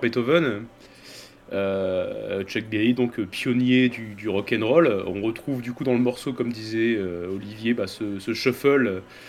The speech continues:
euh, notamment juste avant le solo, euh, qui est une technique de, de guitare, euh, qui est très utilisée dans le blues et dans le, dans le rock'n'roll.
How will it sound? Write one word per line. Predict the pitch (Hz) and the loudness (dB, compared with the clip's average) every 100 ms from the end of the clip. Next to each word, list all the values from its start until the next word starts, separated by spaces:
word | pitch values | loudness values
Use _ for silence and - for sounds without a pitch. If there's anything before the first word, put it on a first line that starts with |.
| - - - - | -20 -20 -12 -6
euh, | 92 | -4
notamment | 110 120 127 127 | 0 2 4 2
juste | - | 2
avant | 135 120 | 2 2
le | 120 | 0
solo, | - 131 127 135 131 | 0 2 4 4 4
euh, | 98 95 95 | 2 2 -2
qui | - 95 | -4 -4
est | 90 87 90 | -4 -4 -6
une | 90 95 | -8 -8
technique | 101 - 104 - | -10 -10 -12 -10
de, | 95 | -8
de | 85 85 85 92 | -6 -6 -8 -10
guitare, | 98 - 107 104 | -8 -4 -4 -4
euh, | 85 90 | -10 -12
qui | - | -10
est | - | -12
très | - 113 | -4 -6
utilisée | 104 - 107 110 | -4 -10 -8 -4
dans | 110 | -4
le | |
blues | 110 123 113 | -4 -6 -6
et | |
dans | 104 | -6
le, | 95 92 | -6 -8
dans | 101 | -8
le | 95 | -8
rock'n'roll. | 95 110 127 170 | -6 -2 0 0